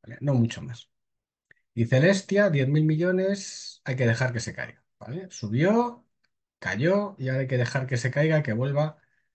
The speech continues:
pues seguramente a la zona del dos, entre el, a la zona del se-, del cinco o seis. A ver,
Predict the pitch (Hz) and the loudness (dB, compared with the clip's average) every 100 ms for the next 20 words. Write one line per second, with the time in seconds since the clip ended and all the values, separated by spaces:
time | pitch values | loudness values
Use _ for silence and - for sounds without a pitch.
0 | _ _ _ - 117 131 143 147 147 165 | _ _ _ -8 -2 0 2 0 0 -4
1 | - - 113 101 117 143 139 151 156 - | -10 -12 -10 -8 -6 -4 0 0 0 -8
2 | _ _ 123 104 92 98 110 135 143 147 | _ _ -6 -4 -4 -8 -2 2 6 6
3 | 147 - - - _ _ _ _ _ - | 2 -2 -16 -20 _ _ _ _ _ -20
4 | _ - 117 120 110 104 - - 127 123 | _ -4 -2 0 0 -2 -10 -6 -4 2
5 | 170 139 101 - - 135 - 120 117 165 | 4 4 4 0 0 0 0 -2 0 2
6 | 151 110 - 73 - - _ _ - - | 0 -2 -6 -10 -14 -20 _ _ -20 -20
7 | _ _ _ _ _ 139 147 117 - | _ _ _ _ _ 2 4 2 -4